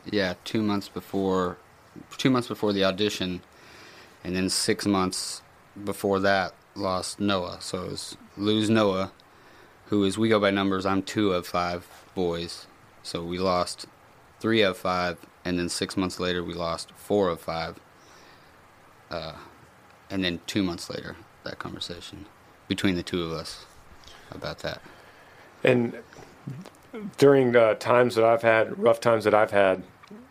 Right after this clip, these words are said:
Speaker 2: I've often thought of you in that numerical sense of sixty days after a major loss,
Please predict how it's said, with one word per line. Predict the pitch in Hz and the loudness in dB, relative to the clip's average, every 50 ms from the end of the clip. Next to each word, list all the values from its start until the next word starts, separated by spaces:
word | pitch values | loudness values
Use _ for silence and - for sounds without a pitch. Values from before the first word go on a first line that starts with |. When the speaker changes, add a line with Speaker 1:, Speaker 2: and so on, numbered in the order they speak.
| - - - | -20 -18 -4
Speaker 2:
I've | - - 120 113 117 | 2 4 6 6 8
often | 113 117 113 - - 107 | 6 6 4 2 -2 -4
thought | 101 - 113 110 110 110 | 0 4 4 6 6 4
of | 95 104 | 2 0
you | 101 101 98 95 95 95 - - _ - - - _ _ - | -2 0 0 0 0 -2 -6 -12 _ -20 -20 -20 _ _ -8
in | 196 180 170 120 107 101 | -4 2 2 2 4 4
that | 107 107 110 117 - - - _ _ - - - _ _ _ - - - | 4 4 4 2 0 -6 -16 _ _ -20 -20 -20 _ _ _ -16 -4 0
numerical | 113 110 107 107 110 113 113 - 113 | 2 4 6 6 6 6 4 2 0
sense | 101 - - 110 101 101 98 - - - | 0 0 0 0 0 0 0 -2 0 2
of | 107 104 98 92 87 - - - - - - - - - - - - - - - - | 4 4 4 2 0 -6 -12 -12 -16 -20 -20 -20 -20 -20 -20 -20 -20 -20 -20 -2 2
sixty | - - - - 151 151 - - - 135 | 4 6 6 6 4 4 2 2 2 6
days | 123 120 120 120 110 101 | 10 10 10 10 8 6
after | 117 107 101 - - 110 | 6 4 4 4 2 0
a | 101 | 2
major | 101 104 104 98 107 104 | 2 2 2 2 2 2
loss, | 101 101 101 101 101 95 - - - - - | 4 6 6 6 6 4 2 -2 -6 -6 -8